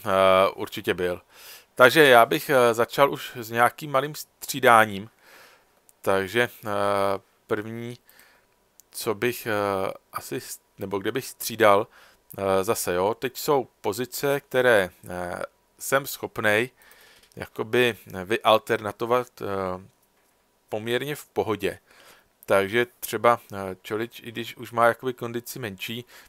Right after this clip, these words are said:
tak prostě proti Pardubicím bude hrát, eh, tady Maticha Rom. Takže toho úplně střídat nebudu. Na druhou stranu jsou hráči, které, eh, já úplně jakoby, eh, nemůžu tak snadno nahradit. Takže, eh,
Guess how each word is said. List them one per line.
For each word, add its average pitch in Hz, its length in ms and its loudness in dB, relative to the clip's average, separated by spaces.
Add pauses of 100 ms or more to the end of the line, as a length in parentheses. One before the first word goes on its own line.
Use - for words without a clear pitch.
(140)
tak 123 180 -2
prostě - 400 -8
proti 120 880 -2
Pardubicím 107 640 -6
bude 107 180 -2
hrát, 113 420 0
eh, 95 140 -4
tady 107 200 -8
Maticha 110 360 -8
Rom. 90 260 -6 (840)
Takže 98 240 -4
toho 113 240 -6
úplně 127 260 -10
střídat 127 340 -4
nebudu. 101 260 -8
Na 85 100 -8
druhou 135 240 -2
stranu 135 320 -6
jsou 151 180 -8
hráči, 113 500 0
které, 120 560 2 (500)
eh, 101 220 -2
já 107 260 6
úplně 120 560 -4
jakoby, 120 640 0 (140)
eh, 98 120 -6
nemůžu 117 520 -8 (140)
tak 113 160 -4
snadno 120 260 -6
nahradit. 107 400 -6 (420)
Takže, 101 400 0 (140)
eh, 104 40 -14